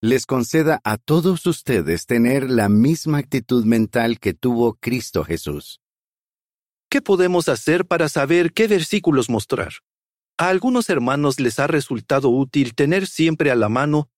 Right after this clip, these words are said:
Speaker 2: una lista de textos animadores, como los de la entrada Consuelo de la publicación Textos Bíblicos para la Vida Cristiana.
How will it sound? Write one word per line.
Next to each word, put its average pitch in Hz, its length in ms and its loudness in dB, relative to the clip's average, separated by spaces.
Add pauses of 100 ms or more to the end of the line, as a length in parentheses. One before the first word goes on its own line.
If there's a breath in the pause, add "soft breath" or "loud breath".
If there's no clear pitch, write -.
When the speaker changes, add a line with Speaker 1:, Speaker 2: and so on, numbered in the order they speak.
Speaker 2:
una 233 220 2
lista 202 380 0
de 156 100 2
textos 160 500 -2
animadores, 107 760 0 (160)
como 180 320 4
los 175 180 4
de 180 80 4
la 170 160 2
entrada 190 440 0
Consuelo 147 680 2 (120)
de 151 100 2
la 147 120 2
publicación 147 840 0 (160)
Textos 185 460 0
Bíblicos 165 520 0
para 127 220 0
la 113 120 2
Vida 135 260 0
Cristiana. 117 640 -4